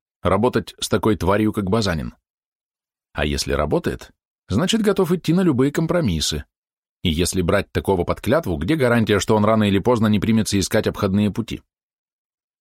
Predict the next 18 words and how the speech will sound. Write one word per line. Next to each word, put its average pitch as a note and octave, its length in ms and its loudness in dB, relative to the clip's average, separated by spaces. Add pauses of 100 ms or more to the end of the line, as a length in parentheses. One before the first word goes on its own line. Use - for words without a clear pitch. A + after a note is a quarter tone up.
(920)
Так E3 200 0
я G3 140 4
и F3+ 40 4
ответил D3+ 400 2
Маренину, C#3 440 2
когда A2+ 260 2
он A2+ 120 4
предложил G#2+ 460 2
сразу G#2+ 320 2
не G2+ 80 4
отказываться B2 580 0
поговорить F#2+ 480 0
с - 60 -10
каждым. D2+ 420 -6 (960)
Но D2+ 240 2
он A#2 160 2
продолжил A2+ 540 2
настаивать. F#2 640 -4